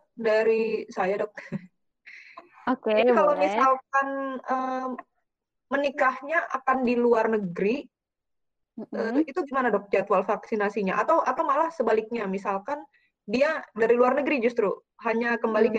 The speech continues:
Speaker 1: Indonesia han-, untuk
Speaker 2: Hmm.
Speaker 1: menikah aja gitu. Nanti dia akan kembali
Speaker 2: Oke.
Speaker 1: lagi ke luar negeri. Itu harus
Speaker 2: Hmm.
Speaker 1: gimana jadwalnya?
Speaker 2: Kalau untuk jadwal,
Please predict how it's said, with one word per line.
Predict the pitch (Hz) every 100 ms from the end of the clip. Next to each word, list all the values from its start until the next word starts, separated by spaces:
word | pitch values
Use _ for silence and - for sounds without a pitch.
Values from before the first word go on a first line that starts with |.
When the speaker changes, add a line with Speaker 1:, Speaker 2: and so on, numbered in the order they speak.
| 214
Speaker 1:
Indonesia | 202 196 - 285 302 269
han-, | 233 196 196 -
untuk | 233 -
Speaker 2:
Hmm. | 247
Speaker 1:
menikah | 262 - _
aja | 214 240
gitu. | 202 185 170 170 _
Nanti | - 196 262
dia | 285
akan | 262 233
kembali | 208 202
Speaker 2:
Oke. | 196
Speaker 1:
lagi | 247 233
ke |
luar | - 196 202
negeri. | 196 -
Itu | 208 302 302
harus | 240 220 247
Speaker 2:
Hmm. | 233
Speaker 1:
gimana | 214 220 196
jadwalnya? | 175 175 165 170 _ _ _ _ _ _ _ _ _ _ _ _ _ -
Speaker 2:
Kalau | 247 254 240
untuk | 262 262 226
jadwal, | 240 240 247 254 339